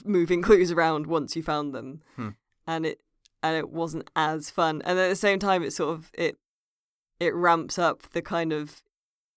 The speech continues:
Speaker 1: industrial <laughs> espionage story angle so that you become involved in the espionage rather than just being a journalist. So by the end, it's, it's not really the same idea of, like, you're hunting down the story. 'Cause as a player, you already know what actually happened, 'cause Columbo style, you're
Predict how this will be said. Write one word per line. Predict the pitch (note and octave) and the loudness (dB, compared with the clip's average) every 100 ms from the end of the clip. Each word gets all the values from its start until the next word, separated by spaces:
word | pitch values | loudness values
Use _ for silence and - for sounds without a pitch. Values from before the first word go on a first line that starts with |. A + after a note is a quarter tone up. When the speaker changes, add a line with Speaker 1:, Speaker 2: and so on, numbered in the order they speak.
| _ _ | _ _
Speaker 1:
industrial | F3 F3 E3 - - E3+ D#3 | -6 -2 -2 -2 -2 0 0
<laughs> | D3 | -2
espionage | - - F3+ D#3+ D#3 - | -2 2 2 2 -2 -4
story | - - - F#3 D#3+ E3+ E3 | -4 -4 0 2 2 2 0
angle | C#3+ D3+ D3 D3 | 0 -2 -4 -6
so | - D#3+ | -4 -4
that | |
you | D#3+ F3+ E3+ E3 | -4 -4 -4 -6
become | F3 E3+ F3 E3+ | -8 -6 0 0
involved | D#3+ D#3 E3 D#3+ E3 E3 D#3 - | 0 0 2 2 2 -2 -6 -10
in | D3 D3+ D3 | -8 -8 -8
the | D#3 D3 | -4 -4
espionage | D3+ - E3 D#3 C#3 C#3+ D3+ | -4 -6 -6 -4 -4 -6 -6
rather | D3+ C#3 | -6 -6
than | D3+ D3 | -8 -8
just | - D#3+ - | -10 -12 -6
being | D#3 D#3 | -6 -6
a | |
journalist. | D3+ E3 F#3 F#3 | -4 -4 -4 -6
So | - D#3 D3 - - - _ _ _ | -6 -6 -6 -14 -20 -20 _ _ _
by | - F#3 | 4 6
the | F3+ F3+ | 6 6
end, | F#3 D#3 D3+ - _ _ _ _ _ _ _ _ | 6 2 -6 -12 _ _ _ _ _ _ _ _
it's, | E3+ D#3 - | -4 -4 -6
it's | E3+ D#3+ D#3+ | -6 -4 0
not | F3+ E3 | 0 2
really | E3+ D#3+ | -2 -2
the | D#3 | -4
same | - E3 D#3+ | -2 0 -2
idea | D#3 E3 D#3 | -2 -2 -2
of, | D3+ | -2
like, | D#3+ | -4
you're | - D#3 | -4 -4
hunting | D#3+ D#3 E3+ | -4 -6 -4
down | D#3 D#3 | -4 -4
the | D#3 | -6
story. | - E3 C#3+ D3 | -2 0 -2 -6
'Cause | - G3 | -6 0
as | G3 F3 F#3 | 4 4 2
a | |
player, | - C4+ C4 | 4 6 6
you | E3+ D#3+ | 6 4
already | D#3+ D#3 | 4 2
know | E3 D3+ | 0 0
what | C#3+ - | 0 -2
actually | - D#3+ | -4 -4
happened, | E3 - - D3 | -2 -4 -8 -10
'cause | D3+ - | -10 -2
Columbo | F3 F3 D3+ D3+ | 2 2 0 -4
style, | - D3 B2 C#3+ | -2 -4 -4 -6
you're | D#3 D#3 | -8 -8